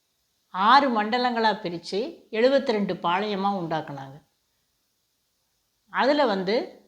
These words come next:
நம்ம மதுரை, செல்லிபுத்தூர், திருநெல்வேலி மூணுல பாளையம் வந்து ஒரு பதினெட்டு பாளையங்களை உருவாக்குனாங்க.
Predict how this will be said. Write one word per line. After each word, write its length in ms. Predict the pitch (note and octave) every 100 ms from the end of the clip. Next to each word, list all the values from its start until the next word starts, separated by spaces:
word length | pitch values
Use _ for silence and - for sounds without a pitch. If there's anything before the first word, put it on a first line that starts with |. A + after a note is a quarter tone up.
| _
நம்ம 360 | G#3 G3+ G3 F#3+
மதுரை, 520 | F#3 F#3 F#3+ G3 A#3+ - - _ _ _ _ _ _ -
செல்லிபுத்தூர், 640 | G3+ G#3+ F3+ - F#3+ G#3+ - _ _ _ _ _ _ _ _ _ _ _ _ _ _ _ _ G3+ -
திருநெல்வேலி 720 | A3 G#3+ E3+ D3 B2 - - _ _ _ _ G#3+
மூணுல 640 | A3+ B3+ A#3+ F#3+ A#3 - - _ _ _ _ _
பாளையம் 420 | A#3+ B3+ B3 A#3
வந்து 520 | G#3 G3+ D#4 - - -
ஒரு 460 | G3+ G3+ F#3 F3+
பதினெட்டு 460 | G#3 G#3+ B3+ A3+ A3
பாளையங்களை 520 | G3+ F#3 F#3+ F3+ F3
உருவாக்குனாங்க. 760 | G#3+ E3+ E3 D3+ C#3+ C3 C3+